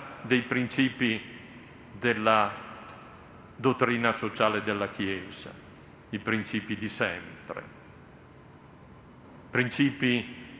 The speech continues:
che sono profezia. La Chiesa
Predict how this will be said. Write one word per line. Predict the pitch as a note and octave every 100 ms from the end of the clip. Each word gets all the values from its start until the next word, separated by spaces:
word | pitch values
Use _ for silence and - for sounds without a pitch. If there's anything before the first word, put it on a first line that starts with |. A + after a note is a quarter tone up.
| - - -
che | C3+
sono | - C#3 C#3 B2+
profezia. | - C3 B2+ B2+ - - B2 B2+ A2 F#2 F#2+ - - - - - - - - - - - - - - - -
La | A2 B2
Chiesa | C3 B2+ A#2 A#2+ A2+ G#2